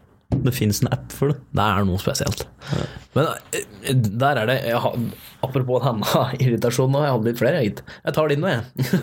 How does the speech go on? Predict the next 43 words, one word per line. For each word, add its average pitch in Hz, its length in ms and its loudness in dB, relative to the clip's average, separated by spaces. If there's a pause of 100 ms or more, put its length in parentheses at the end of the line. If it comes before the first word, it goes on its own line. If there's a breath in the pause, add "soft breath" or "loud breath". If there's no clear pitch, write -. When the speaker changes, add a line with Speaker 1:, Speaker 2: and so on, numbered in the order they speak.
(220)
Speaker 2:
<laughs> 170 580 0
Speaker 1:
Ja, 139 140 2
men 147 100 0
jeg 147 140 2
har 123 160 0
en 156 100 -2
irritasjon, 110 380 2
jeg 117 80 2
også. 139 160 -4
Speaker 2:
Ja, 139 100 2
nei, 147 160 0
men 151 140 -2
fordi 143 180 2 (200)
jeg 127 180 2
så, 127 140 2 (100)
jeg 131 420 2
så 113 140 0
et 127 100 0
skikkelig 131 640 0 (400)
innlegg 101 580 2
i, 104 140 0 (100)
jeg 104 220 4
sitter 104 240 2
ennå 98 160 2
var 101 100 2
det 101 60 4
nå 101 140 4
V 101 200 4
G 92 160 2
eller, 98 440 4
eh, 95 280 4
nå 101 160 2
var 95 160 2
det, 123 80 4 (720 loud breath)
om 110 180 -2
ei, 120 140 2 (140)
eh, 113 340 2
kjerring 110 340 2
som, 117 280 0
eh, 110 180 2
ba 104 180 2
farvela 101 320 2
sine 113 300 2